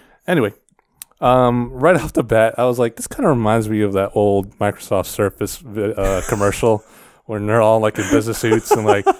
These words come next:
Speaker 1: passing the sur-,
Speaker 2: I,
Speaker 1: the
Speaker 2: I know,
Speaker 1: surfaces around
Speaker 2: I know
Speaker 1: on
Speaker 2: which
Speaker 1: the
Speaker 2: one you're
Speaker 1: table."
Speaker 2: talking
Speaker 1: Yeah.
Speaker 2: about. <laughs>
Speaker 1: I like that commercial 'cause there was a lot of dancing in that.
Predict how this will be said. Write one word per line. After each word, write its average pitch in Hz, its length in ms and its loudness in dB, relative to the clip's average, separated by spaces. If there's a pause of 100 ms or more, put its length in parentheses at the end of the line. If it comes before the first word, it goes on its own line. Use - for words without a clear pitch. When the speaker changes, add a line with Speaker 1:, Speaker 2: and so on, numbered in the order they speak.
(100)
Speaker 1:
passing 127 340 0
the - 80 0
sur-, 190 80 2 (120)
Speaker 2:
I, - 20 -2
Speaker 1:
the 208 60 -6
Speaker 2:
I - 20 -12 (320)
know, 190 120 6
Speaker 1:
surfaces 123 260 0
around 117 480 2
Speaker 2:
I 151 60 6
know 160 140 6
Speaker 1:
on 165 40 6
Speaker 2:
which 165 140 2
Speaker 1:
the 233 40 2
Speaker 2:
one 165 120 4
you're 151 100 -2
Speaker 1:
table." 135 180 4
Speaker 2:
talking 131 200 0
Speaker 1:
Yeah. 131 300 2
Speaker 2:
about. - 640 0 (360)
<laughs> - 100 -6
Speaker 1:
I 110 40 -4
like 117 180 -2
that 117 140 -2
commercial 101 280 -4
'cause 113 140 2
there 107 40 0
was 101 80 -2
a 107 40 0
lot 104 80 6
of 101 80 2
dancing 120 260 2
in 107 80 -4
that. 120 320 -2